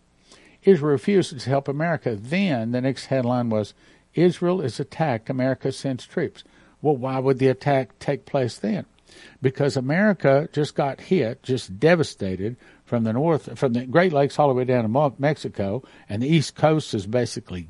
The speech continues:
gone. And so as a result, and they see that America has treated Israel wrong, so they know Israel is not gonna come and help America. So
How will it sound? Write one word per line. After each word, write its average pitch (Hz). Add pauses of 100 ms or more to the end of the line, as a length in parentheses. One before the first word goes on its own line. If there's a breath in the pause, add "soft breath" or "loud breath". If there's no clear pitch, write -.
gone. 117 (600 soft breath)
And 135
so 147
as 135
a 120
result, 135 (380)
and 110
they 120
see 139
that 117 (300)
America 120
has 107
treated 117
Israel 135
wrong, 151
so 127
they 135
know 135
Israel 135
is 104 (260 loud breath)
not 143
gonna 131
come 123
and 107
help 117
America. 123
So 127